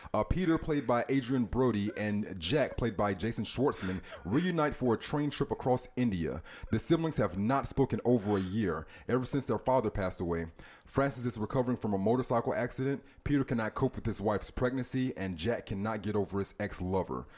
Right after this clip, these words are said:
Uh, the brothers fall into old patterns of behaviors as Francis reveals the real reason of their reunion, to visit their mother in the Himalayan convent.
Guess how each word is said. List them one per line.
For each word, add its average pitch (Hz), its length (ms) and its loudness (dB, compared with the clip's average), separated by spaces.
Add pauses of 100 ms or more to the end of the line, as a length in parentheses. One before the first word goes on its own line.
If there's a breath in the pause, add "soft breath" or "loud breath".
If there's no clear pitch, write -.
(220 loud breath)
Uh, 101 120 0
the 98 100 -2
brothers 127 300 2
fall 123 240 4
into 110 260 0
old 123 240 6
patterns 135 640 0
of 104 140 0
behaviors 120 440 -2
as 92 160 0
Francis 120 460 -4
reveals 107 440 0
the 101 80 -2
real 117 380 2
reason 104 440 0
of 85 180 -4
their 107 120 2
reunion, 92 600 -2 (300 loud breath)
to 104 100 -2
visit 101 260 -2
their 98 140 2
mother 117 500 2
in 104 200 -4
the 87 80 -4
Himalayan 113 560 0
convent. 92 640 -6